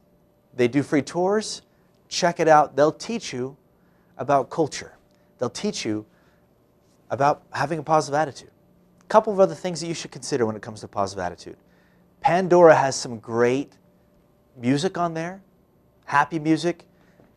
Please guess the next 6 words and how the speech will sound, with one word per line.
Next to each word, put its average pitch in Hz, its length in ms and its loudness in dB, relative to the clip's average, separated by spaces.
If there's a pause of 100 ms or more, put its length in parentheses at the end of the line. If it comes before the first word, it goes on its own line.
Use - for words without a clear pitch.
Comedians 170 840 0
like 110 180 0 (380)
Jim 175 220 8
Gaffigan, 165 640 2 (1300)
Brian 165 320 6
Regan, 170 640 4